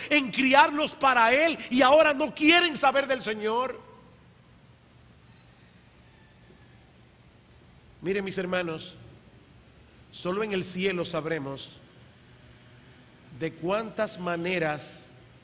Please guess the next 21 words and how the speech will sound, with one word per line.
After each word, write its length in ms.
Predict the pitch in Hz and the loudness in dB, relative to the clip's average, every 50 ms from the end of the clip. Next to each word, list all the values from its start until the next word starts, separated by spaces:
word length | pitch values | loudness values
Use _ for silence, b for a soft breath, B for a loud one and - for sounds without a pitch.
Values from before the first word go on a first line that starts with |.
| - - - - - - - - 127 120 | -20 -20 -20 -20 -20 -20 -20 -18 -12 -10
Dios 460 | 160 165 170 180 196 214 - - - | -6 -4 -2 -2 -2 -4 -4 -6 -6
se 120 | 185 180 | -4 -4
valió 640 | 156 165 160 156 156 160 165 170 170 156 139 131 - - - - - - - - - _ _ - - - _ _ _ - - - - - - | -4 -4 -4 -4 -6 -6 -4 -4 -4 -4 -6 -10 -14 -18 -20 -20 -20 -20 -20 -20 -20 _ _ -20 -20 -20 _ _ _ -20 -20 -20 -20 -12 -8
a 120 | - 147 | -8 -6
través 440 | - 156 151 147 139 175 202 196 160 | -6 -6 -6 -6 -4 -4 -6 -6 -6
de 100 | 180 170 | -6 -6
nuestras 460 | 160 170 190 185 185 170 170 170 170 170 | -4 -4 -6 -6 -6 -6 -8 -8 -8 -8
aflicciones 1000 | 160 147 - 156 151 - - - 170 170 160 139 127 131 127 120 - - - - _ _ _ _ _ _ _ - - - _ - - _ _ - - _ _ - | -10 -8 -8 -8 -10 -10 -10 -8 -8 -8 -8 -8 -10 -14 -14 -16 -18 -20 -20 -20 _ _ _ _ _ _ _ -20 -20 -20 _ -20 -20 _ _ -20 -20 _ _ -12
para 200 | - 147 147 151 | -8 -8 -6 -6
guardarnos 680 | 143 139 151 151 151 139 160 175 185 190 190 175 185 | -6 -6 -8 -8 -6 -6 -6 -6 -6 -8 -10 -10 -10
en 100 | 180 165 | -10 -10
santidad 640 | 151 - 165 151 147 - 156 147 147 151 143 131 123 - - - - - - - - - - _ - - - - - - - _ - _ - - _ - - - | -10 -10 -10 -12 -10 -10 -10 -8 -6 -6 -8 -8 -10 -14 -20 -20 -20 -20 -20 -20 -20 -20 -20 _ -20 -20 -20 -20 -20 -20 -20 _ -20 _ -20 -20 _ -20 -14 -12
y 60 | 147 | -10
para 220 | 120 156 151 147 - | -6 -6 -6 -4 -6
que 80 | 151 | -8
nosotros 340 | 147 143 - 170 170 180 175 | -8 -8 -8 -8 -8 -8 -8
pudiéramos 540 | - 170 156 165 170 170 165 160 151 - - | -6 -6 -6 -4 -4 -4 -4 -6 -8 -10 -10
perseverar 500 | - 151 135 - 156 143 147 147 151 151 | -10 -10 -8 -8 -10 -8 -8 -8 -8 -8
en 80 | 147 | -8
sus 140 | 135 147 139 | -10 -12 -12
caminos. 560 | - 143 135 139 139 131 135 139 - - - | -12 -12 -12 -12 -12 -14 -14 -18 -20 -20 -20